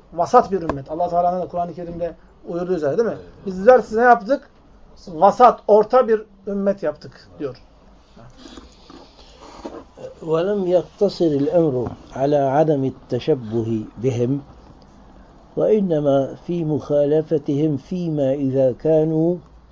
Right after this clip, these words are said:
Speaker 2: على حالة من الحالات الجبلية، مثل موضوع الشيب. فالله سبحانه وتعالى قد قدر الشيب على بعض الناس حينما يبلغون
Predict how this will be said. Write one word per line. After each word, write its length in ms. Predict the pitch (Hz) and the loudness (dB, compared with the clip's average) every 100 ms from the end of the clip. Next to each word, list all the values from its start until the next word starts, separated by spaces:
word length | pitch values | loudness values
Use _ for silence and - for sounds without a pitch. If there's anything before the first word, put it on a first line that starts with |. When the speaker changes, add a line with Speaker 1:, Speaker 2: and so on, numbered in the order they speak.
| - - - - | -20 -20 -20 -16
Speaker 2:
على 360 | 117 143 156 131 | -8 0 0 0
حالة 420 | - 180 170 151 165 | 0 0 2 0 -2
من 320 | 156 151 151 | -2 -2 -2
الحالات 600 | 139 127 147 170 180 151 | -4 -4 -2 0 0 -2
الجبلية، 800 | 139 123 127 135 143 143 123 - - - - - - - | -4 -4 -4 -4 -2 -2 -4 -8 -20 -20 -20 -20 -18 -10
مثل 600 | 175 202 - 143 147 156 - 165 | -8 -8 -4 0 0 -2 -6 -4
موضوع 460 | 147 143 165 147 | -2 0 2 2
الشيب. 480 | 135 - - 135 107 - - _ _ - - - - _ - - 135 | 0 -4 -2 -2 -2 -8 -20 _ _ -20 -20 -20 -20 _ -20 -14 -4
فالله 320 | 131 160 160 | 0 0 0
سبحانه 600 | - 127 135 160 139 135 | -4 -4 0 0 0 -2
وتعالى 600 | 120 127 139 131 127 123 - - - - - - - - - - - | -2 -4 -2 -2 -4 -8 -14 -20 -20 -20 -20 -20 -20 -20 -20 -20 -10
قد 180 | - 156 | -4 -4
قدر 420 | - 202 165 170 | 0 0 2 2
الشيب 440 | 143 - 170 165 143 | 2 0 0 0 2
على 280 | 139 139 143 | 2 4 2
بعض 200 | 160 151 | 2 0
الناس 520 | 147 135 147 143 - 135 131 - | 0 0 0 -2 -2 -6 -6 -10
حينما 600 | - 151 156 143 135 135 | -10 -4 -2 -2 0 0
يبلغون 680 | 131 127 131 135 151 131 | 0 -2 -4 -2 0 0